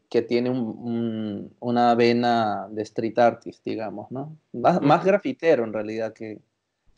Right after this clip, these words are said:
Speaker 1: Solo que yo he hecho ese, ese paso, ¿no? Desde el graffiti hasta la pintura,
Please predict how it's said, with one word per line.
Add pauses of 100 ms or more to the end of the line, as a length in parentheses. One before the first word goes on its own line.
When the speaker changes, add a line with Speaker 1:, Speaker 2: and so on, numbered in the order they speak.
(420)
Speaker 1:
Solo
que
yo
he
hecho
ese,
ese
paso,
¿no? (320)
Desde
el
graffiti
hasta
la
pintura,